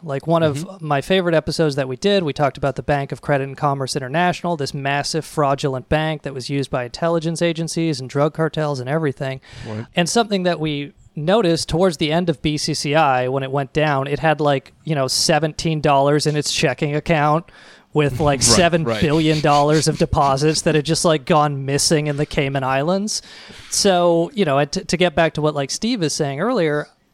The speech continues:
Speaker 1: I think it's entirely plausible that Deutsche Bank is just totally insolvent right now and is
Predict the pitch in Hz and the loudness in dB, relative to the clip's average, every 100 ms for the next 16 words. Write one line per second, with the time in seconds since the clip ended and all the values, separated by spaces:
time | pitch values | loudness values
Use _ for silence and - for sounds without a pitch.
0 | _ - 247 220 170 147 143 170 170 160 | _ 0 0 0 0 -4 -2 2 4 4
1 | 135 - 156 147 156 156 139 135 143 131 | 0 0 2 4 4 2 2 2 0 2
2 | 151 151 147 147 143 147 139 156 - - | 2 2 0 0 0 -2 -4 -4 -4 0
3 | 160 151 156 147 147 - 127 143 180 180 | 0 2 2 0 0 0 0 2 2 2
4 | 185 185 190 196 196 - - - - 160 | 0 2 2 4 2 -2 -14 -14 -2 2
5 | 156 147 | 4 2